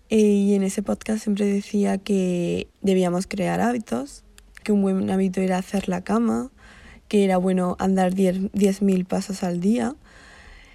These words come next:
Y yo poco a poco me motivaba, porque desde pequeña mi madre siempre me había dicho que hiciera la cama, así que eso ya lo tenía hecho. Y allí en Escocia,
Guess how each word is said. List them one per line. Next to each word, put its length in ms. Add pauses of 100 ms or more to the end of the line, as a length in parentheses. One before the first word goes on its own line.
(1040)
Y 260
yo 200
poco 260
a 40
poco 240
me 120
motivaba, 640
porque 420 (160)
desde 320
pequeña 320
mi 100
madre 160
siempre 240
me 60
había 180
dicho 500
que 100
hiciera 260
la 100
cama, 300
así 160
que 180
eso 420
ya 280
lo 160
tenía 280
hecho. 380 (880)
Y 200
allí 340
en 80
Escocia, 840